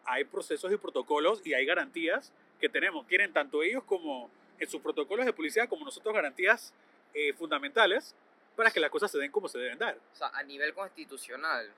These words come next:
Speaker 2: o
Speaker 1: Ya
Speaker 2: sea,
Speaker 1: sé, fa-, garantía fundamental.
Speaker 2: un, un, un
Speaker 1: Gracias.
Speaker 2: datito, un datito
Speaker 1: ¿Cómo se llama?
Speaker 2: rápido es
Speaker 1: Misrachi.
Speaker 2: que, eh, el debido proceso, además de estar sustentado en las normativas de nuestro país, también está sustentado según tratado, el Pacto de San José,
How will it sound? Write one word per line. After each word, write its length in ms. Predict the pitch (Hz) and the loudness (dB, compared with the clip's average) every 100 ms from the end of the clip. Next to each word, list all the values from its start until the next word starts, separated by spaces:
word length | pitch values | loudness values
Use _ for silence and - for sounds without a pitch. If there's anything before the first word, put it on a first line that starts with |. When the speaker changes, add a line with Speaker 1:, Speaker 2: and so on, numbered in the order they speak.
| - | -8
Speaker 2:
o 40 | |
Speaker 1:
Ya 80 | 127 | -8
Speaker 2:
sea, 180 | 135 123 | -6 -4
Speaker 1:
sé, 200 | 160 139 | -2 -4
fa-, 120 | 143 135 | -6 -6
garantía 400 | 127 123 143 170 | -6 -4 -4 -6
fundamental. 640 | - 131 123 113 151 165 - - | -8 -20 -16 -8 -8 -8 -12 -14
Speaker 2:
un, 60 | 156 | -10
un, 40 | 165 | -6
un 100 | 175 | -4
Speaker 1:
Gracias. 220 | 170 185 | -2 0
Speaker 2:
datito, 440 | 185 - 185 190 | 0 0 -4 -6
un 140 | 175 180 | -4 -4
datito 320 | 180 185 190 | -4 -4 -2
Speaker 1:
¿Cómo 80 | 185 | 0
se 0 | |
llama? 60 | |
Speaker 2:
rápido 420 | 180 190 190 185 - - | 0 -2 -4 -4 -6 -10
es 260 | 151 160 | -8 -6
Speaker 1:
Misrachi. 220 | 131 131 185 | -6 -4 0
Speaker 2:
que, 320 | 165 147 135 123 - - - - | 0 0 -4 -10 -16 -20 -16 -8
eh, 180 | 143 139 | -8 -6
el 100 | 143 | -6
debido 260 | 139 156 | -6 -6
proceso, 560 | 180 143 151 143 190 190 _ - | -8 -10 -10 -10 -10 -10 _ -10
además 280 | 131 131 156 | -8 -6 -6
de 60 | 160 | -6
estar 180 | - | -8
sustentado 800 | 147 180 135 127 139 156 160 143 - - | -10 -10 -12 -6 -2 -2 -2 -8 -12 -12
en 140 | 135 | -10
las 100 | 123 | -10
normativas 540 | 127 113 113 110 147 160 | -12 -14 -14 -8 -6 -6
de 80 | 127 | -8
nuestro 240 | 117 117 | -16 -16
país, 380 | 107 123 143 - _ _ _ _ - | -8 -6 -8 -12 _ _ _ _ -12
también 240 | 123 131 | -12 -12
está 140 | 127 147 | -10 -10
sustentado 440 | 160 135 127 147 | -10 -12 -6 -6
según 220 | 143 123 | -6 -14
tratado, 500 | - 107 139 123 107 - | -12 -6 -2 -2 -4 -10
el 120 | 120 | -10
Pacto 200 | 127 123 | -8 -8
de 40 | 151 | -8
San 180 | 131 120 | -10 -10
José, 360 | 104 - 139 | -10 -6 -6